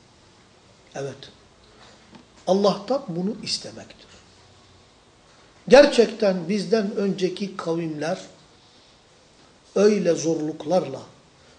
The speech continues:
öyle sıkıntılarla karşı karşıya kalmışlardır ki, Kur'an-ı Kerim'in de ifade ettiği gibi Resul ve beraberindeki müminler öyle noktaya geliyorlar ki, "Allah'ın yardımı ne zaman gelecek?"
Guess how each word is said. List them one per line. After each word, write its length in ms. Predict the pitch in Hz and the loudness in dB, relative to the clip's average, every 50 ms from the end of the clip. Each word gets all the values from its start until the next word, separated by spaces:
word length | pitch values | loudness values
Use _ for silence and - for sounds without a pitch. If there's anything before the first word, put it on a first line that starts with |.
| _ _ - | _ _ 4
öyle 320 | 185 220 226 190 165 151 | 6 6 6 6 4 0
sıkıntılarla 880 | - - 190 - - 175 165 160 - - 165 170 185 160 143 147 139 139 | -2 -4 -4 -6 -6 -6 -8 -6 -8 -6 -4 -2 -2 -2 -4 -6 -10 -8
karşı 360 | - 170 160 165 - 202 190 | -6 -6 -6 -6 -6 -10 -10
karşıya 440 | - 156 143 131 - - 151 135 - | -10 -10 -12 -12 -12 -12 -12 -12 -10
kalmışlardır 760 | - 147 139 143 156 139 - - 165 156 165 190 254 220 - | -12 -12 -12 -12 -14 -14 -12 -12 -12 -10 -8 -8 -10 -10 -12
ki, 60 | - - - - - _ _ _ - - - - - - - - _ - | -16 -20 -20 -20 -20 _ _ _ -20 -20 -20 -20 -20 -20 -20 -20 _ -2
Kur'an-ı 420 | - 226 202 214 247 247 226 214 | 2 4 6 6 6 6 4 2
Kerim'in 480 | - 208 196 190 196 202 208 226 214 180 | 2 2 2 2 2 2 0 0 0 0
de 120 | - 190 | 0 -2
ifade 480 | 175 170 - - 165 165 160 180 185 170 | -2 -4 -4 -4 -4 -4 -2 -2 -2 -4
ettiği 380 | 160 - - - 180 202 214 175 | -4 -8 -10 -6 -6 -4 -4 -4
gibi 340 | 160 156 139 143 135 - - - - - - - - - - - - | -6 -6 -6 -6 -8 -10 -12 -18 -20 -20 -20 -20 -20 -20 -18 -6 2
Resul 540 | - 190 208 202 - 277 311 370 370 330 - - - - - - - - 170 | 4 6 6 6 8 10 12 12 12 10 8 4 0 -6 -10 -14 -14 -6 -4
ve 180 | 180 196 175 | -2 0 4
beraberindeki 960 | 196 196 196 196 190 180 170 170 190 190 190 185 175 175 170 170 - 262 254 | 6 6 6 6 6 4 2 0 -2 -2 -2 -2 -2 -4 -6 -4 -2 0 0
müminler 840 | 220 196 214 - - 160 165 165 160 156 147 147 165 165 147 - - - - - - - - _ _ _ _ _ _ _ _ - | 2 0 0 -2 -4 -6 -6 -4 -4 -4 0 4 6 6 6 4 2 -6 -12 -16 -18 -20 -20 _ _ _ _ _ _ _ _ 8
öyle 420 | 220 226 226 214 196 190 185 180 | 10 10 10 10 8 6 6 6
noktaya 400 | 185 185 185 - - 175 180 180 | 6 4 0 2 4 6 6 6
geliyorlar 720 | 170 - 180 180 175 165 165 165 160 151 165 214 262 262 - | 4 4 2 0 2 2 0 0 0 2 2 2 2 0 2
ki, 360 | - 294 320 311 302 - - - - - - - - - - - - - - _ _ - | 4 6 6 6 4 0 -4 -12 -16 -20 -20 -20 -20 -20 -20 -20 -20 -20 -20 _ _ -4
"Allah'ın 520 | 160 170 170 180 185 175 156 196 220 202 | -2 2 4 4 4 6 4 4 2 2
yardımı 580 | 170 160 156 156 151 147 160 160 165 165 156 147 | 2 0 0 -2 -2 -4 -4 -4 -2 -4 -2 4
ne 140 | 165 214 214 | 6 8 10
zaman 500 | 190 240 240 226 220 202 185 185 175 - | 12 12 12 12 12 10 10 8 6 6
gelecek?" 420 | 175 165 160 160 - 160 151 | 4 4 4 4 0 -2 -2